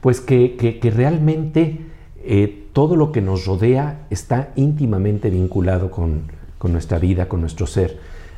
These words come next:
Eh, fíjate que hay un, eh, paradigma muy importante que se está dando en las ciencias de la complejidad, en donde, por ejemplo, las bacterias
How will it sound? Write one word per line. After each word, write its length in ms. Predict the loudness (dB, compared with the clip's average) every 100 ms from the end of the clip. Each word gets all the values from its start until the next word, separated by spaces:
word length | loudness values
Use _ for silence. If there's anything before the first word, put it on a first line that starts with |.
| 0
Eh, 180 | 0
fíjate 380 | 2 2 0 0
que 80 | 2
hay 160 | 2 2
un, 280 | 2 0
eh, 220 | -2 -8 -6
paradigma 480 | -2 0 0 0 2
muy 200 | 2 0
importante 600 | 0 -2 0 -2 0 -4
que 80 | -2
se 80 | -2
está 200 | 0 2
dando 200 | 2 2
en 80 |
las 80 | 0
ciencias 320 | 0 0 0
de 100 | 0
la 100 | 0
complejidad, 680 | -2 -4 -2 -2 0 0 -2 -4 -14 -16 -14 -14 -6
en 100 | 0
donde, 240 | 2 2 2
por 160 | 2
ejemplo, 320 | 0 0 2 2
las 260 | 2 0
bacterias 960 | -4 -8 -4 0 0 0 -2 -4 -10